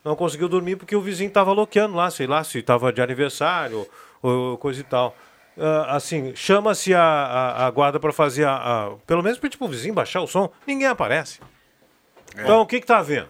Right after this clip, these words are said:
Speaker 1: Tem alguma coisa errada aí, gente. No centro, uma dispor-, vai onze viaturas, no bairro não vai nenhuma. No centro vai armado, mas o que é isso? Alguma coisa tá errada.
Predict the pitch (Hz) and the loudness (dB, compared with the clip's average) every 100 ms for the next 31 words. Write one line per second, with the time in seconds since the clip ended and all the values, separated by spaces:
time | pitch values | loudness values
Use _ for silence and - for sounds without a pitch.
0 | _ _ _ _ _ _ _ _ 175 165 | _ _ _ _ _ _ _ _ 4 6
1 | 196 - 202 226 202 240 208 147 113 107 | 4 2 2 4 2 0 0 -2 -4 -6
2 | 170 202 - 214 240 208 180 - 180 160 | -4 -4 0 0 2 0 0 -2 -2 0
3 | 143 180 202 202 185 180 - 160 160 175 | 2 4 2 0 0 0 0 0 0 -2
4 | 185 180 180 175 175 190 175 90 _ - | -2 -2 -2 -2 -2 -2 -4 -8 _ -20
5 | - - 160 170 196 190 175 180 165 160 | -20 -10 -4 0 0 0 2 4 4 0
6 | 208 180 180 - 254 226 262 - - _ | -2 0 -4 -4 -6 -4 -8 -10 -18 _
7 | - _ - 135 208 247 208 226 262 254 | -20 _ -10 0 2 6 4 4 2 4
8 | 220 240 160 | 2 2 -6